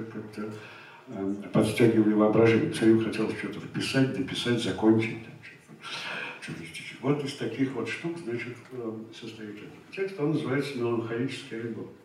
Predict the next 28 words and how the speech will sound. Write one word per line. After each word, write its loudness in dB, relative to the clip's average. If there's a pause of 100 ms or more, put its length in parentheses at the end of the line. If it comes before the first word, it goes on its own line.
<clears throat> -2 (1900)
Если 10
говорить 12
вполне 8
серьёзно, 8 (1200)
то 10
уже 2 (580)
поздно. 2 (340)
А 12
так 12
всё 8
нормально. 10
Ветер 6
иногда 0
воет, 4
иногда -2
молчит, -2 (840)
а -4
мокрая 0
ветка 6
в -4
окно -6
стучит. -12 (960)
Мокрая 6
ветка 2
в -2
окно 8
стучит 0